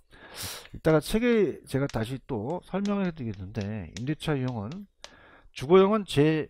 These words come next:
지금 프린트에 조임대차라는 단어가 있죠. 조라는 것은 전체적인 총이에요.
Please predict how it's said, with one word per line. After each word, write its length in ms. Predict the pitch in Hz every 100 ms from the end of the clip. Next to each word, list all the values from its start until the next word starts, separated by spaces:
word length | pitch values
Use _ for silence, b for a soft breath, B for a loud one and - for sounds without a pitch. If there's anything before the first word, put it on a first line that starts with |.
| _
지금 260 | - 139 143
프린트에 480 | 175 151 156 180 -
조임대차라는 840 | - 143 208 208 190 165 156 147
단어가 260 | 120 113 104
있죠. 420 | - 85 101 185 _ _ B B B _
조라는 420 | - 180 185 180
것은 340 | 135 120 175 104
전체적인 640 | - - 131 180 175 185 180
총이에요. 580 | - 262 196 95 98